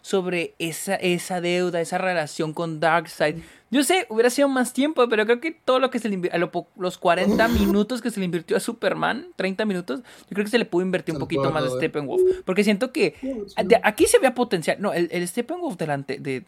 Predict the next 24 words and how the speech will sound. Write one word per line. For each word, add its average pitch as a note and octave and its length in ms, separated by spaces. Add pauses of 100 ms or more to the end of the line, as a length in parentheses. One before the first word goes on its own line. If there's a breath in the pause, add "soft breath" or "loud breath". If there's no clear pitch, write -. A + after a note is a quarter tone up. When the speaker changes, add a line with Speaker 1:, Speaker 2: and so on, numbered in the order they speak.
(140)
Speaker 1:
del C3 160
dos C3+ 140
mil D3 100
diecisiete F3 300
era D3 160
horrible. D#3 580
No F#3+ 140
había A3 180
nada, G3 380
estaba C#3 400
Speaker 2:
Basura, - 80
Speaker 1:
vacío. G#3 260
Speaker 2:
basura. B2+ 220
Speaker 1:
Era D3 140
basura, E3+ 360
estaba C#3 220
mal, F3+ 400
mal, C3+ 240
mal, C3 240
mal. A#2 200 (920 loud breath)
Y B3+ 140
en D#4+ 120
esta E4 360
s-, - 240